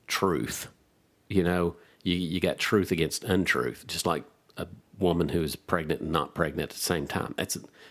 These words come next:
it's just, it's a logical, um,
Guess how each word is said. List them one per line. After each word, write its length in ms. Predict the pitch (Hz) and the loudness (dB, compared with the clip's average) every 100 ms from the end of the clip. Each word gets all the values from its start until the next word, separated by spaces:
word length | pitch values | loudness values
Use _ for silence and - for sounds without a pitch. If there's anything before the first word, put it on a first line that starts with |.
| - | -2
it's 160 | 104 - | -2 2
just, 180 | 101 - | 0 0
it's 160 | - - | -4 -2
a 40 | |
logical, 840 | 82 85 76 87 87 - 90 87 - - - - - - - | 0 2 2 2 0 2 2 2 -2 -16 -20 -20 -20 -20 -6
um, 380 | 90 82 76 | -4 -4 -4